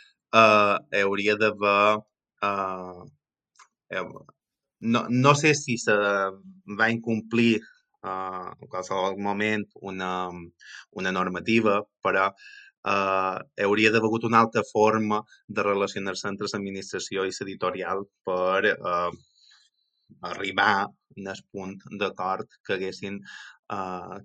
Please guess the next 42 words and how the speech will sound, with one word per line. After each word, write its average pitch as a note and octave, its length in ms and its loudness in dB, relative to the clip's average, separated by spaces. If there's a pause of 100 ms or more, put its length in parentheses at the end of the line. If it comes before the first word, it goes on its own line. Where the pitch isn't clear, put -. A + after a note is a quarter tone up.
(160)
que G2 100 2
han G2+ 220 2
d'arribar. F2+ 460 -6 (560)
Per G2+ 140 2
això G#2 160 6 (260)
és, G2+ 160 -2
eh, F#2+ 420 -4
és, G2 120 -6 (180)
lo G#2+ 160 0
que B2 80 -8
puc B2 220 -4
aportar A#2+ 400 4 (260)
com G#2 160 -2
a G2+ 80 0
bala G#2 300 2
de G#2+ 100 2
D G#2 160 4
A G#2 60 6 (420)
és G#2 160 -4
que - 80 -4
sí - 180 -6
que G#2+ 140 -2
troc G#2 240 0
que - 80 -8
hauria G2 240 0
d'haver F#2+ 220 -4
hagut F#2+ 180 -10
una G#2 220 -6 (240)
millor G2+ 420 -4
voluntat G2+ 540 2
d'entesa, G#2 500 -2
perquè F#2 380 -2 (100)
conec G2 460 -6 (100)
la G2 140 -4
gent G2 180 -2
que G2 140 -12
està F#2 240 0
a - 500 -20
l'editorial F#2+ 480 0
Alpina G2 460 -2 (300)
i G2+ 140 -6
sé F#2 200 -4